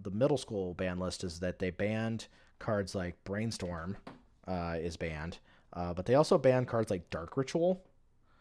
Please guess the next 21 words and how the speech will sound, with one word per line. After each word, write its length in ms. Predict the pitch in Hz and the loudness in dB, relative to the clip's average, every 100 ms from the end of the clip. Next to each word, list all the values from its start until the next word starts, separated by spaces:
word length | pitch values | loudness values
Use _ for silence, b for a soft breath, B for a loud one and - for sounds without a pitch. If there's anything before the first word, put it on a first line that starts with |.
| _ _ _ - | _ _ _ -6
Uh, 400 | 95 92 87 85 | -4 -2 -2 -2
so 220 | - 101 | -2 0
you 180 | 95 95 | 0 -2
can't 220 | 127 104 | -2 -2
use 260 | 110 113 | -2 -2
Dark 260 | - 98 98 | -2 -2 -2
Ritual 360 | 101 - 107 104 | -2 -2 0 0
to, 60 | |
like, 200 | 95 90 | 0 -2
power 320 | - 98 95 | -2 -2 0
out 220 | 95 95 85 | 2 0 -4
Necropotence 640 | - 90 87 123 131 - B B B | -6 -4 -2 -2 -2 -4 B B B
because 320 | 101 - 85 | -4 -2 0
it 80 | 98 | 2
is 140 | 120 | 4
a 100 | 135 | 4
format 380 | 127 117 113 113 | 4 2 2 2
where 160 | 107 104 | 2 0
Necropotence 580 | 107 98 92 - 90 - | 0 0 -2 -2 -6 -4
is 100 | - | 2
legal. 280 | 147 - | 4 2